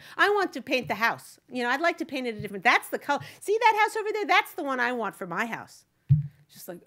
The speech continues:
"Oh my," is it never ending? Okay. So this is an answer to Anonymous, who, uh, uh, asked the question. I wanna cover one other point,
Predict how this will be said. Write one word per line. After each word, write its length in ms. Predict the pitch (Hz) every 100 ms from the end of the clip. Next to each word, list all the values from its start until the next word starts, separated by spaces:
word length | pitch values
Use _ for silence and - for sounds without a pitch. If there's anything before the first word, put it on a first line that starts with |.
| -
"Oh 280 | 185 190
my," 160 | 165 160 143
is 160 | 202 196
it 180 | -
never 920 | 196 190 208 208 214 190 220 208 220 _ -
ending? 460 | 185 165 147 156 _ _ _ _ _ 180
Okay. 320 | - 214 208 _ - -
So 140 | _ 185
this 240 | 254 330
is 180 | - 226
an 100 | 208
answer 280 | 202 208 220
to 180 | - 175
Anonymous, 640 | 175 180 208 277 - - _ _ _ _
who, 280 | 190 185 - _ _
uh, 40 | 190 _ - -
uh, 100 | 190 -
asked 400 | 180 - 180 -
the 60 |
question. 380 | 170 165 151 185
I 80 | 165
wanna 240 | 185 226
cover 240 | 269 214 185
one 180 | 175 170
other 140 | 170
point, 300 | 165 151 131